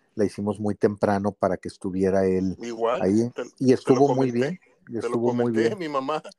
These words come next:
Speaker 2: en la noche del veinticuatro a las nueve ya estaba en el sobre, ya estaba en, en su camita.
Speaker 1: Sí.
Speaker 2: Este, y pues ahí fue una, una noche buena, muy tranquila.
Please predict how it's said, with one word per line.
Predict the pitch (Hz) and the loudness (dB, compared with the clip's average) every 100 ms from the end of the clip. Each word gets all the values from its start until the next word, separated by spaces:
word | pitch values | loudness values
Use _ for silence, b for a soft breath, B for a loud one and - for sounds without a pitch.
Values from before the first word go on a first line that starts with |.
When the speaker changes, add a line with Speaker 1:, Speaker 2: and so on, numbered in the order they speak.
| _ _ - | _ _ -18
Speaker 2:
en | 127 | -14
la | 151 | -12
noche | 156 - | -12 -6
del | 180 | -6
veinticuatro | 156 139 131 147 156 165 | -6 -12 -8 -6 -6 -6
a | |
las | 151 131 | -6 -6
nueve | 143 151 | -8 -6
ya | 151 | -6
estaba | 147 151 151 | -6 -8 -8
en | |
el | 135 | -10
sobre, | 123 147 170 | -8 -8 -8
ya | 156 | -10
estaba | 156 151 147 147 | -10 -8 -6 -8
en, | 127 127 | -10 -16
en | 123 | -16
su | 120 123 | -16 -14
camita. | 123 160 180 208 214 _ _ - | -14 -14 -18 -20 -20 _ _ -12
Speaker 1:
Sí. | - 95 | -8 -8
Speaker 2:
Este, | 95 123 - 127 120 113 | -10 -16 -14 -12 -12 -14
y | 120 | -20
pues | - 117 - | -18 -16 -12
ahí | 107 110 120 | -12 -14 -18
fue | 123 | -14
una, | 117 110 - | -12 -12 -14
una | 110 110 | -14 -14
noche | 107 110 - | -14 -14 -10
buena, | 113 117 | -8 -8
muy | 110 107 | -10 -10
tranquila. | 113 - 110 110 | -12 -12 -12 -10